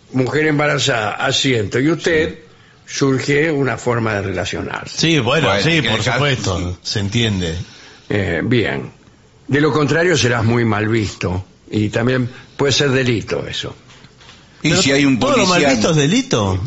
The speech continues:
Speaker 1: Eh, y acá no eructes.
Speaker 3: No.
Speaker 1: Ni,
Speaker 2: Ah.
Speaker 1: ni nada parecido, dice.
Speaker 2: Justo que me tomé el antiácido.
Speaker 1: Claro. O sea, cuidado. Primero hay que saber si uno está en Japón o si está en Rusia.
Speaker 2: Sí.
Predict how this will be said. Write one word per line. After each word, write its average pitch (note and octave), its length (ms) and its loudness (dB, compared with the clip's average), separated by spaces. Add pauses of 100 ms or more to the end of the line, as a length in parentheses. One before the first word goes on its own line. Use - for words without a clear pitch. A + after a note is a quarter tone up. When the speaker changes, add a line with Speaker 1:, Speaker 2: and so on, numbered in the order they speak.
(800)
Speaker 1:
Eh, G#2+ 960 0
y D3 140 2
acá F#3+ 300 0
no G#3+ 140 2
eructes. E3+ 680 0 (560)
Speaker 3:
No. A#2+ 280 2
Speaker 1:
Ni, - 60 0
Speaker 2:
Ah. F3 400 4
Speaker 1:
ni D#3+ 80 2
nada F#3 320 0
parecido, C3+ 640 0
dice. - 320 -8
Speaker 2:
Justo F#3+ 300 2
que D#3 100 0
me C3+ 240 2
tomé D3 280 2
el D#3+ 80 2
antiácido. A#2+ 680 2
Speaker 1:
Claro. B2+ 320 0 (260)
O A#2+ 80 -2
sea, D3+ 400 0
cuidado. C3 640 2 (220)
Primero A#3 340 2
hay E3+ 60 0
que F3 100 0
saber D#3 260 2
si C3+ 60 2
uno D3+ 140 2
está D#3+ 160 0
en D3+ 80 2
Japón A3+ 580 0 (800)
o C3 140 0
si C3 160 0
está B2+ 160 -2
en A#2+ 100 0
Rusia. - 500 -8
Speaker 2:
Sí. A2 260 -2